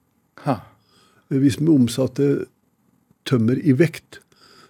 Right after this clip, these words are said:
Speaker 2: så ville trea bli s-,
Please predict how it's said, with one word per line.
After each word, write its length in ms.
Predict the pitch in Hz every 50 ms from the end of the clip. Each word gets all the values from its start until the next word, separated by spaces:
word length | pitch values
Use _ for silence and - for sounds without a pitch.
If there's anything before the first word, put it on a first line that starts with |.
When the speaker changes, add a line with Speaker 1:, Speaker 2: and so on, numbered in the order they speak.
| _ -
Speaker 2:
så 160 | - 151 147
ville 300 | 135 139 135 127 135 131
trea 340 | - 139 127 120 113 120 139 139 143 - - _ _
bli 380 | - 123 123 123 123 127 127 120 117 113 _ _ _ _ _ _ _ _ _ _ _ _ _ _ _ _ _ _ _ _ _ _
s-, 180 | - - -